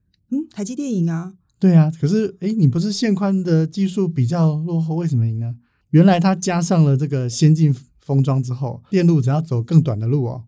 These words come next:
Speaker 1: 嗯哼。
Speaker 2: 以前我是走平面哦，哦，我们把这个，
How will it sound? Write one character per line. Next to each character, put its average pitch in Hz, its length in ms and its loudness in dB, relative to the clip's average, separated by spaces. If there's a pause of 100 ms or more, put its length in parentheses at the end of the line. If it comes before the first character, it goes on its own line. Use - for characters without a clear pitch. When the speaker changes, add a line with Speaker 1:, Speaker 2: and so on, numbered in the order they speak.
Speaker 1:
嗯 196 180 0
哼。 196 60 -2
Speaker 2:
以 139 60 2
前 160 220 4
我 151 140 4
是 165 160 -2
走 131 200 -4
平 127 220 -2
面 147 240 4
哦， 123 160 -14 (220)
哦， 120 200 -6
我 113 60 -6
们 139 80 -2
把 117 200 -4
这 143 100 -4
个， 127 260 -6